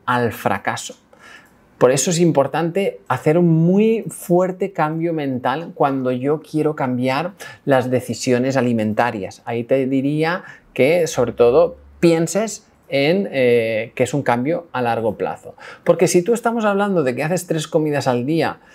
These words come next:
y al final de la semana, si son siete días a la semana por tres, son veintiuna comidas, y haces una de las comidas, una de las comidas las haces mal, mal,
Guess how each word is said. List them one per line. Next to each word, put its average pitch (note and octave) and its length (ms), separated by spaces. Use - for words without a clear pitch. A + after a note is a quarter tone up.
y C#3 120
al B2+ 80
final C3+ 300
de E3 80
la E3+ 100
semana, C#3+ 460
si - 160
son C#3 220
siete C#3+ 240
días C#3+ 240
a C#3 40
la C3 80
semana C3+ 420
por G#2+ 180
tres, C#3+ 300
son D3 220
veintiuna C3+ 640
comidas, - 580
y F#3 80
haces F3+ 320
una F#3 580
de B2+ 120
las - 200
comidas, A2 800
una D3+ 500
de A2 140
las - 160
comidas A2+ 540
las G2+ 200
haces A2 300
mal, E3 400
mal, G#2 480